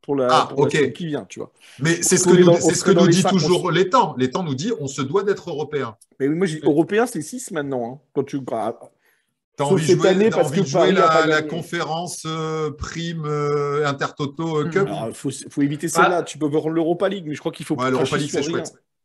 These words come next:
Speaker 2: Non, non, l'Europa League, c'est chouette, je suis d'accord avec toi.
Speaker 1: Attends, et puis attends, la conférence, la, le, la fameuse conférence machin, ok, on a critiqué, mais quand tu vois le niveau des demi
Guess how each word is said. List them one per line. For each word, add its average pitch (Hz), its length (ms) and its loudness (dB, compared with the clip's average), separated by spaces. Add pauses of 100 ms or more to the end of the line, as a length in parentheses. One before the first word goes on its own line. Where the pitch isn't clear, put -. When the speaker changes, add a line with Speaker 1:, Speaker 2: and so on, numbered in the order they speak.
(280)
Speaker 2:
Non, 151 100 -6
non, 196 80 2
l'Europa 127 300 -2
League, 127 100 -2
c'est 127 100 -6
chouette, 117 220 -8
je - 40 -14
suis 113 100 -12
d'accord 101 180 -10
avec 95 100 -14
toi. - 220 -20
Speaker 1:
Attends, 196 140 2 (160)
et 147 80 4
puis - 160 2
attends, 175 200 4
la 147 120 2
conférence, 190 480 -2
la, 143 320 4
le, 143 320 2
la 147 120 0
fameuse 156 340 -4
conférence 156 500 -6
machin, 156 300 0
ok, 139 300 -2
on 147 120 0
a 127 60 -2
critiqué, 220 600 -6 (460)
mais 135 120 2
quand 202 140 4
tu 208 160 -4
vois 185 160 4
le 175 60 2
niveau 185 260 0
des 170 120 -2
demi 180 420 -2